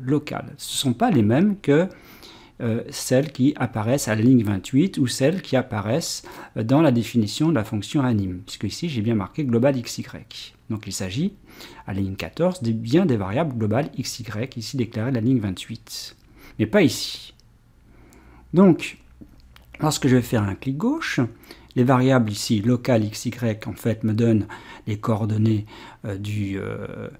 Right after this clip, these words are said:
euh, de là où j'ai cliqué, du point où j'ai cliqué, et ça va me déplacer mon, mon rond. Bien. Et ça, après, ça appelle la fonction anime. Sauf que dans la fonction anime,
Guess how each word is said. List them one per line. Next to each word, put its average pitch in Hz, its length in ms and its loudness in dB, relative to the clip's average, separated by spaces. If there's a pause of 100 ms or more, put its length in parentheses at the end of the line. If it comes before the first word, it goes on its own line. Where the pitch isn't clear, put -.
(500)
euh, 104 100 -10
de 104 240 -6
là 113 260 4
où 101 100 -2
j'ai - 120 -10
cliqué, 285 460 -4 (140)
du 107 100 -4
point 127 240 4
où 107 60 4
j'ai 98 120 -6
cliqué, 233 380 -4 (380)
et 170 120 4
ça 120 220 0
va 123 140 2
me 139 180 4
déplacer 131 640 0
mon, 139 380 2
mon 117 220 4
rond. 98 160 -6 (1200)
Bien. - 180 -6 (600)
Et 180 120 8
ça, 147 160 0
après, 202 320 0
ça 180 320 2 (800)
appelle 175 320 2
la 165 100 2
fonction 139 360 0
anime. 107 420 -4 (840)
Sauf - 440 2
que 127 340 4
dans 123 140 0
la 104 120 -2
fonction 107 360 -6
anime, 202 460 6